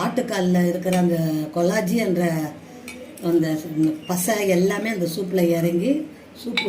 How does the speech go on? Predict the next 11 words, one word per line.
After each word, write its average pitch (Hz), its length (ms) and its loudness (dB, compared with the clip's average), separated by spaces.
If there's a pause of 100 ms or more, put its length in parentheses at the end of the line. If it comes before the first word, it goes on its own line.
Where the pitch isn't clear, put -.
ரொம்ப 190 220 2 (140)
அருமையா 185 400 4
இருக்குதுங்க. 160 360 0 (1300)
இப்போ 175 160 0 (140)
எலும்புல 220 460 4
வந்து 196 180 4 (120)
ஒரு 190 200 6
ஸ்ட்ரென்த்து 190 360 -2
இல்லை, 175 160 4 (160)
எலும்புல 202 300 2
இருந்தது 175 280 2